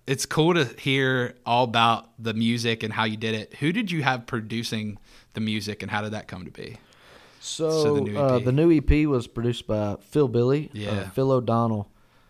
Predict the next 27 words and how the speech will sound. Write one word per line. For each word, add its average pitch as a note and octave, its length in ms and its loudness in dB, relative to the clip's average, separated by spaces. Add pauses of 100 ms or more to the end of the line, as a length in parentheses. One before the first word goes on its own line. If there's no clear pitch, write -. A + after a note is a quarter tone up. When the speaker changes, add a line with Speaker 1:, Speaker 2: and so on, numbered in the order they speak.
(140)
Speaker 2:
Um, G#2 640 -4 (540)
he - 260 -10
produced, A2 560 -8
uh, F2 220 -8 (340)
back A2+ 220 -6
in G2+ 80 -4
the G2+ 80 -2
day, G#2 80 -2
Craig G2+ 240 -4
Morgan. G2 360 -4
He G2+ 100 -4
Speaker 1:
Yep. A2 160 -4
Speaker 2:
produced G2+ 320 -8
International G2 600 -8
Harvester, F#2+ 540 -6
that F#2+ 200 -8
whole F#2+ 200 -8
record F#2 400 -8
Speaker 1:
Yep. A2 140 -8
Speaker 2:
and - 80 -12
all F#2 160 -8
that - 120 -10
stuff. - 460 -12
And, F2 240 -10
uh, E2+ 160 -10
Speaker 1:
Fantastic A#2 480 -8
songwriter. G#2 540 -12